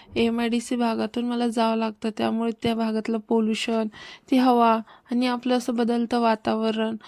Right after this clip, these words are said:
त्याने ना माझं हे, माझा पण हेअरफॉल व्हायला सुरू झाली होती.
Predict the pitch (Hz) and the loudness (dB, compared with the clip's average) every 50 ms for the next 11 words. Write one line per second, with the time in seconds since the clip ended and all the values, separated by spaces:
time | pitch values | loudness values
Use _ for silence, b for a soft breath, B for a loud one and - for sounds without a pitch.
0 | B B B B - 262 247 247 254 254 254 254 240 233 226 226 226 233 226 214 | B B B B -2 0 0 0 0 -2 -2 -2 -2 0 0 2 2 2 2 0
1 | 254 247 240 - - - - - - _ _ - 226 226 240 240 240 - 226 233 | 0 -2 -2 -4 -10 -18 -20 -20 -20 _ _ 0 2 2 4 2 2 0 -2 -2
2 | 240 240 233 226 240 247 240 - 254 247 247 240 247 233 233 233 233 - 247 240 | 0 0 0 0 0 -2 0 0 -2 -2 0 0 0 0 0 0 0 0 0 0
3 | 240 233 233 240 233 226 226 226 220 - - 233 233 240 220 226 226 226 226 220 | 0 0 -2 -2 -2 -4 -4 -6 -8 -8 -6 -2 -2 0 0 0 0 0 2 2
4 | 233 233 220 - 226 | 2 0 0 -2 -4